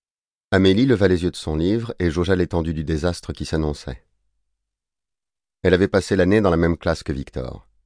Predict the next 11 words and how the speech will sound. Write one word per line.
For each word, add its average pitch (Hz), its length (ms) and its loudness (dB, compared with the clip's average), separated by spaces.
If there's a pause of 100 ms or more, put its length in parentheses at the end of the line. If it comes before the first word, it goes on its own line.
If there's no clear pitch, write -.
(1300)
Elle 95 180 6
et 87 80 6
lui 92 200 0
n'avaient 92 200 2
cessé 87 260 -4
de - 80 -10
se - 80 -12
disputer 82 440 -4
la 82 80 0
première 73 360 -2
place, 104 460 -10